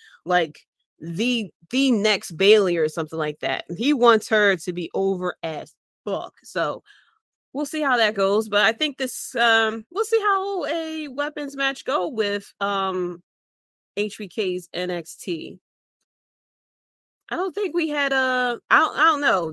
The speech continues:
Have we had really a weapons or, like, a hardcore match in H B K's N X T? I know Devin probably would know. I know y'all would probably know in the chat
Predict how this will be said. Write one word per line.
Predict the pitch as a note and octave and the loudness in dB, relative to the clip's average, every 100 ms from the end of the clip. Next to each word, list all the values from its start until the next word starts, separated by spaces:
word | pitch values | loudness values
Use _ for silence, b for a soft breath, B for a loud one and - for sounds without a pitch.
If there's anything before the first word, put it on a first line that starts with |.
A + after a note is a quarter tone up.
| F#3 | -2
Have | B3 | -4
we | C4 D#4 | -2 -6
had | - G#3+ A#3+ C4 G#3+ | -2 2 4 2 -2
really | G#3 A#3+ C4 | -2 0 0
a | F3+ D#3+ D#3 - | -2 -4 -10 -6
weapons | G3 G3 A#3 A#3 A#3+ A3 | -4 0 0 0 -4 -8
or, | - F#3 | -4 -4
like, | E3+ E3+ E3 | -2 -4 -4
a | D3 - | -8 -6
hardcore | F3 F#3+ A3 A#3+ B3+ | 0 0 0 -2 -2
match | B3+ C#4 G#3 - - _ _ _ _ _ _ _ - | -2 -4 -4 -12 -20 _ _ _ _ _ _ _ -4
in | A#3 B3+ - | -2 -2 -4
H | B3+ B3 | -6 -6
B | C4+ | -10
K's | D4 C#4+ C4+ C4 - | -6 -6 -6 -6 -6
N | B3 | -4
X | C4 - | -6 -8
T? | - C#4 C#4+ C#4 _ _ _ _ _ _ - | -6 -6 -6 -10 _ _ _ _ _ _ 0
I | |
know | A3+ D4 | 4 4
Devin | A3 A#3 A#3 F#3 | 6 6 6 2
probably | F#3 F3 E3+ | 2 0 0
would | E3+ | -2
know. | E3 E3 E3 F3 - | 0 -2 -4 -12 -10
I | - | -2
know | C#4 | 2
y'all | C4+ A3+ A3+ | 4 6 6
would | G3 | 2
probably | G3 F#3 F#3 | 0 0 0
know | F3+ F3 | 0 -2
in | |
the | D#3+ | -4
chat | - G3+ E3 | 0 2 2